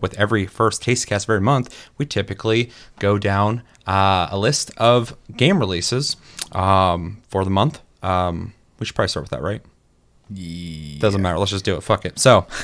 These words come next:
Speaker 1: <laughs> um, <laughs> I'll say I'm running this shit. Fuck it. I'm just gonna decide. Let's do it.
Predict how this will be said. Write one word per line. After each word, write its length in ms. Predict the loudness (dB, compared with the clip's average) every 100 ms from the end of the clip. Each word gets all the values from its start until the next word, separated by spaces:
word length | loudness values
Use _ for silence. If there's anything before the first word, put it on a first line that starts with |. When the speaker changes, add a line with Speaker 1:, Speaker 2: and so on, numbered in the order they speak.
| -2
Speaker 1:
<laughs> 720 | 0 0 -6 -12 -10 -10 -2
um, 480 | 4 6 6 4 4 -2 -2 -8 -12 _ -14
<laughs> 640 | -14 -14 -16 -18 -18 -2
I'll 120 | 2
say 120 | 4 6
I'm 140 | 6
running 180 | 6 4
this 100 | 2
shit. 220 | 2 2
Fuck 200 | 2 4
it. 40 |
I'm 100 | 2
just 100 | 2
gonna 120 | 0 2
decide. 360 | 4 4 2
Let's 140 | -6 0
do 140 | 0
it. 80 | 0